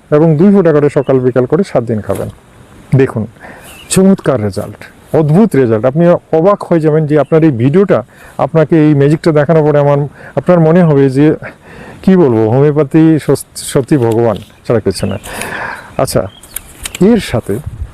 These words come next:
একটা ওষুধ খাওয়া যায়, যদিও সেটা, আহ, কমই দেওয়া হয়,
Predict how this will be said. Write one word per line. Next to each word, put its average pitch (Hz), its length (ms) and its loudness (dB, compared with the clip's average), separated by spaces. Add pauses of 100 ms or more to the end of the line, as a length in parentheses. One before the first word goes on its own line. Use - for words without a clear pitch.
(800)
একটা 180 260 0
ওষুধ 170 320 0
খাওয়া 151 320 -2
যায়, 107 220 -4
যদিও 160 280 2
সেটা, 175 280 -2
আহ, - 840 -6
কমই 202 300 2
দেওয়া 175 240 2
হয়, 143 220 -2